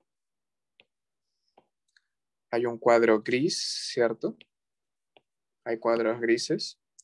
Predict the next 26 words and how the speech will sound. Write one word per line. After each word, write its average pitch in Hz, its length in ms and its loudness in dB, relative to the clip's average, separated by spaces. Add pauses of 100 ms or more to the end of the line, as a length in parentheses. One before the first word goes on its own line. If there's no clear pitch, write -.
(580)
y - 80 -6
también 147 260 2
hay 151 220 2
aspas - 760 -4
X - 760 -10 (1040)
en 127 60 -10
algunas 110 600 -4 (120)
casillas, - 800 -8 (460)
¿ya? 160 260 -6 (1400)
Veo 170 360 6
que 127 640 0 (640)
tal 120 160 -2
vez 151 220 0
es 139 80 -12
probable 139 420 0
que 120 140 -4
ustedes, - 1080 -6 (1080)
eh, 101 260 -12
solo 143 240 4
se 147 100 4
fijen 143 240 0
en, 117 200 -4
en 131 60 -4
esto 156 240 -2
de 117 60 2
acá, 117 300 -2